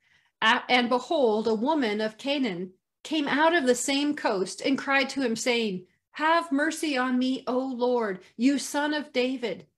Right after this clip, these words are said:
My daughter is grievously vexed with the devil, devil."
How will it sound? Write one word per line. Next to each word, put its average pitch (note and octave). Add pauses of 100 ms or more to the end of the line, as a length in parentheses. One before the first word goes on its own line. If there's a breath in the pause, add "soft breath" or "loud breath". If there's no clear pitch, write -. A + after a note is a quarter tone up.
(240)
My D4+
daughter B3+
is A3+
grievously D4
vexed A#3+
with B3
the B3
devil, A3+
devil." G#3